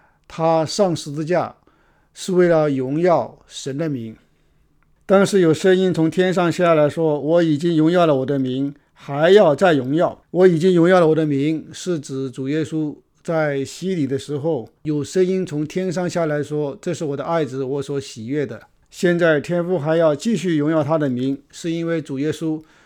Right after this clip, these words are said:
会按照神的心意主动去舍弃自己的生命，在十字架上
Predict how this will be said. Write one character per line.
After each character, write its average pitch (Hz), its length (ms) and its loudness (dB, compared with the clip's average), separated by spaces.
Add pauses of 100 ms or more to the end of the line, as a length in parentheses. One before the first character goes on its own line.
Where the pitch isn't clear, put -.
(180)
会 151 560 -2
按 170 300 0
照 139 280 -2
神 135 220 -12
的 151 100 -2
心 185 300 -2
意 185 240 -2 (200)
主 151 160 0
动 180 240 6
去 160 240 -4
舍 135 260 -6
弃 151 220 -4
自 156 140 -6
己 135 80 -4
的 135 100 -4
生 170 300 -4
命， 180 200 -2 (220)
在 156 180 0
十 135 220 -8
字 143 100 -8
架 151 200 0
上 131 320 -6